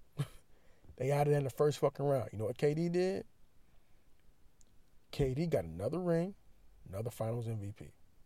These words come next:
So did this man make the right decision, right or wrong?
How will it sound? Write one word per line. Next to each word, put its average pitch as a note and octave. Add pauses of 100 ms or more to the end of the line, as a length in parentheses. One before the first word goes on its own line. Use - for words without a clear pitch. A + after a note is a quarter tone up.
(1700)
So -
did C#3
this F#3
man F3
make D#3+
the C#3+
right C#3+
decision, B2+ (120)
right B2
or F#2+
wrong? E2+